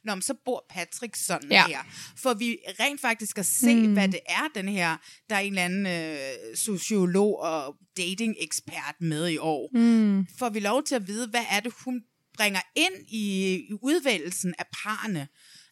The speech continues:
Speaker 1: Altså,
Speaker 2: Ja.
Speaker 1: øh, og hvad
Speaker 2: Fordi hvad er det nu, den der Neopi tre, det er noget med, at den har ligesom fem, øh, punkter, den
Speaker 1: Ja.
Speaker 2: matcher på, ikke?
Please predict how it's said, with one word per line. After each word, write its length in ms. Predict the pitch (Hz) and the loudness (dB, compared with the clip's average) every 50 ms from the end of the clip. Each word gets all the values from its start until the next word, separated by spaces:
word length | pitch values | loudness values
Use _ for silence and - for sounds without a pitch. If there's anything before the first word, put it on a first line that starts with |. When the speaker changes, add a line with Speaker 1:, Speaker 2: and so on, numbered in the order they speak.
| - - | -2 -2
Speaker 1:
Altså, 180 | 247 226 - | 0 4 6
Speaker 2:
Ja. 240 | 226 208 202 202 190 175 - - 208 | 8 8 10 8 6 4 0 -4 -2
Speaker 1:
øh, 140 | 214 202 170 - | -2 -2 -2 -2
og 100 | 196 220 | -2 0
hvad 200 | 202 247 247 247 - - - - - - _ _ - _ _ _ _ _ _ _ _ _ _ _ - | 2 2 2 2 0 -4 -12 -12 -12 -14 _ _ -20 _ _ _ _ _ _ _ _ _ _ _ -12
Speaker 2:
Fordi 240 | - - 233 208 240 | -2 0 4 4 4
hvad 180 | 226 214 262 254 | 6 8 8 10
er 100 | 247 262 | 10 8
det 120 | 254 262 262 | 6 6 4
nu, 80 | 262 | 4
den 240 | 262 254 277 285 269 | 6 6 6 4 6
der 100 | 285 285 | 4 4
Neopi 440 | 277 262 254 247 247 247 - 254 233 | 4 6 8 6 6 6 4 2 2
tre, 300 | 196 - - - 233 220 | 2 2 2 4 6 4
det 100 | 196 220 | 6 4
er 80 | 262 262 | 4 6
noget 220 | 254 262 262 262 | 8 8 10 10
med, 80 | 254 240 | 8 8
at 60 | 226 | 6
den 80 | 240 | 6
har 240 | 254 220 262 254 254 | 4 6 8 8 8
ligesom 340 | 247 240 240 208 269 247 233 | 8 6 6 6 6 4 4
fem, 380 | - - - - 285 277 262 - - - - _ _ _ _ _ _ _ _ _ _ _ _ _ _ _ _ _ _ - - | 2 0 4 8 8 8 8 6 -2 -14 -20 _ _ _ _ _ _ _ _ _ _ _ _ _ _ _ _ _ _ -2 2
øh, 160 | 208 214 196 - | 4 4 6 4
punkter, 580 | - - 233 220 220 226 240 247 240 233 196 170 160 - _ _ | 6 8 10 10 12 12 10 10 8 6 4 4 2 -8 _ _
den 220 | - 208 208 208 | 2 6 8 8
Speaker 1:
Ja. 60 | 202 | 10
Speaker 2:
matcher 360 | 202 196 202 208 - - 226 196 | 10 8 8 6 6 2 2 2
på, 320 | - - 190 165 107 196 | 2 4 2 2 4 4
ikke? 220 | 220 247 247 - | 4 2 2 0